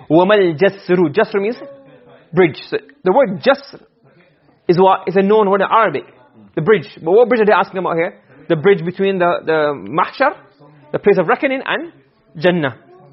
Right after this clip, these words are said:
So the one that goes over Jahannam. So they didn't ask what is bridge.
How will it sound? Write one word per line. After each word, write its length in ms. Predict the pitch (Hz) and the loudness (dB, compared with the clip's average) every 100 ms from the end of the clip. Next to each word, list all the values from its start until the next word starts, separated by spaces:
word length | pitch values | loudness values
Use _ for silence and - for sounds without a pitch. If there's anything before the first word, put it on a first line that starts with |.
| _ _ _ | _ _ _
So 100 | - | -4
the 60 | 165 | 0
one 80 | 185 | 0
that 120 | 160 | 2
goes 140 | 175 160 | 2 4
over 220 | 190 175 | 2 2
Jahannam. 440 | 165 175 147 110 - _ _ _ - - - | 2 0 -2 -8 -18 _ _ _ -20 -20 -8
So 160 | - 190 | 0 0
they 140 | 165 | 2
didn't 200 | 370 349 | 0 0
ask 300 | - 247 254 - | 0 2 0 -4
what 220 | - 208 | 0 4
is 80 | 196 147 | 2 0
bridge. 240 | 131 180 | -2 -2